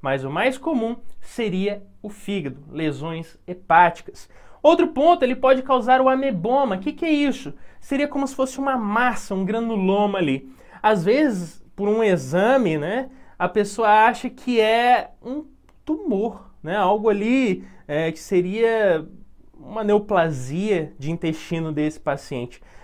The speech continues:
E às vezes você vai fazer um exame mais específico e acaba descobrindo que nada mais é do que esse parasita que formou esse granuloma, esse ameboma ali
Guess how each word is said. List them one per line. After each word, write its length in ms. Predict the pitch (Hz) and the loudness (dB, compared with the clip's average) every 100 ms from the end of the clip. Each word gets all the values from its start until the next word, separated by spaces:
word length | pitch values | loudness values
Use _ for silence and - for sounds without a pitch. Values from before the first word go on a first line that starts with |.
| - | -6
E 60 | 285 | 0
às 220 | 262 185 | 0 2
vezes 360 | 220 277 254 226 | 2 2 0 -4
você 200 | 226 233 | -4 -4
vai 160 | 233 | -4
fazer 380 | 233 240 208 220 | -2 -4 -2 -2
um 180 | 220 220 | -2 -2
exame 400 | 202 175 196 190 | -2 -2 -2 -2
mais 300 | 185 185 190 | 0 -2 -4
específico 640 | 196 233 214 - 233 - | -6 -8 -6 -6 -8 -4
e 40 | 233 | -6
acaba 340 | 226 220 214 | 0 0 0
descobrindo 640 | 214 214 - 175 202 208 202 - - | -4 -8 -6 -4 -2 -2 -4 -14 -10
que 140 | 226 | -6
nada 340 | 214 214 220 220 | -2 -2 -2 -4
mais 340 | 214 185 151 | -2 -4 0
é 240 | 180 196 - - - | 0 0 -2 -12 -2
do 240 | 247 330 | 2 2
que 420 | - 285 370 403 - - - | 4 6 6 4 -6 -16 -4
esse 300 | 294 294 294 | -2 -2 0
parasita 640 | 294 294 285 233 262 262 | 2 4 2 0 -4 -4
que 140 | - - | -14 -6
formou 380 | 247 208 214 | -2 0 0
esse 200 | 226 220 | 0 -2
granuloma, 640 | 175 202 208 185 156 190 175 | -2 0 0 0 0 0 0
esse 220 | - 208 | -4 0
ameboma 720 | 180 202 170 127 160 190 185 | 2 2 0 0 2 4 2
ali 320 | 165 156 185 | 0 0 -4